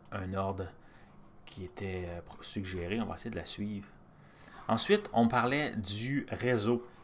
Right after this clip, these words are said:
qui est ici, la mise en réseau. Donc, évidemment, en network, réseau, donc vous allez avoir les virtual networks, les load balancers, les express routes. Il y a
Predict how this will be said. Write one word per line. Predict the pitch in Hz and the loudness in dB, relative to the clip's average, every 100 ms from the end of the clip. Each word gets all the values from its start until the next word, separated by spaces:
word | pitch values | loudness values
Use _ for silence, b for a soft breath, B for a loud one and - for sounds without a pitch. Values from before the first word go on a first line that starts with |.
| - | -6
qui | 113 | -4
est | - | 0
ici, | - - | 2 2
la | 214 120 | 2 4
mise | 127 127 | 4 4
en | 113 | 4
réseau. | 107 101 147 - B B | 4 4 2 0 B B
Donc, | 117 120 | 4 4
évidemment, | 123 117 113 127 131 | 4 6 6 8 8
en | |
network, | 120 113 120 120 123 - | 6 6 6 6 6 2
réseau, | 107 95 107 131 | -2 0 2 4
donc | 113 92 | 2 2
vous | |
allez | 104 98 | 0 0
avoir | 95 107 | 0 0
les | 101 | 0
virtual | 92 104 - 95 | -4 -8 -4 -4
networks, | 90 - - 113 110 107 - B B | -4 -8 -2 2 2 0 -4 B B
les | 98 | -2
load | 98 104 | 2 4
balancers, | 110 95 92 - - 123 117 113 | 4 2 -2 -2 4 8 8 8
les | 110 101 101 | 4 0 -2
express | - - 107 - - | -6 -4 -4 -4 4
routes. | 117 113 113 - B B - | 6 8 6 0 B B -2
Il | |
y | |
a | 104 | -2